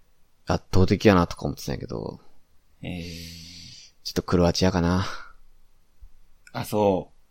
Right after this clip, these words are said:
Speaker 1: 圧倒的やと思ってたブラジルが負けたんでね。そうなるとクロアチアかな。
Speaker 2: クロアチアが優勝すると。
Speaker 1: という予想かな。うん。というかね、あの、この、こっちサイド、こっちサイドっていうか、なんていうの？あの、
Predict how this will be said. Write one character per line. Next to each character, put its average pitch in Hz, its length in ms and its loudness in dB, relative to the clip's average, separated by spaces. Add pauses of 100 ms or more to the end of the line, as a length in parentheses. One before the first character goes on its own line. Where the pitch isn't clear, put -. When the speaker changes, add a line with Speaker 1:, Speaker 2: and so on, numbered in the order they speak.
(180)
Speaker 1:
圧 - 220 -8
倒 101 120 4
的 95 120 2
や 98 80 6
と 90 80 4
思 90 100 4
っ - 40 0
て - 100 -14
た 78 320 2 (720)
ブ 90 100 2
ラ 87 100 4
ジ 87 80 2
ル 87 80 4
が 85 80 4
負 85 120 2
け 90 80 2
た 78 100 2
ん 67 60 -2
で 52 100 -4
ね。 60 300 -8 (240)
そ - 160 -10
う 92 40 -4
な 82 80 0
る 78 40 -4
と - 100 -6
ク - 100 -6
ロ 62 80 0
ア - 20 -8
チ - 100 -6
ア - 40 -6
か - 100 -16
な。 - 420 -12 (200)
Speaker 2:
ク - 140 -10
ロ 90 160 -6
ア 85 80 -8
チ - 140 -10
ア 92 60 -4
が 107 80 0
優 95 120 0
勝 85 220 -8
す 85 120 -12
る 82 100 -12
と。 - 180 -16 (360)
Speaker 1:
と 104 120 0
い 90 100 4
う 90 40 4
予 87 100 6
想 92 160 2
か 76 100 0
な。 87 260 2
う 73 80 -4
ん。 73 360 -6 (500)
と 117 80 6
い - 20 8
う 104 40 8
か 85 80 6
ね、 76 100 4
あ 71 80 2
の、 73 260 0 (1200)
こ 101 120 -4
の、 85 160 -2 (720)
こ - 140 2
っ - 60 -8
ち 127 120 -2
サ 123 120 10
イ 98 60 10
ド、 69 120 2 (180)
こ - 120 10
っ - 40 10
ち - 80 4
サ - 140 8
イ 95 40 8
ド 85 60 2
っ - 40 -4
て - 80 0
い 85 40 4
う - 20 -2
か、 - 220 -6
な 87 100 -2
ん 87 40 -2
て - 80 -2
い 80 40 0
う - 20 -4
の？ - 160 -6 (1600)
あ - 140 -10
の、 - 400 -10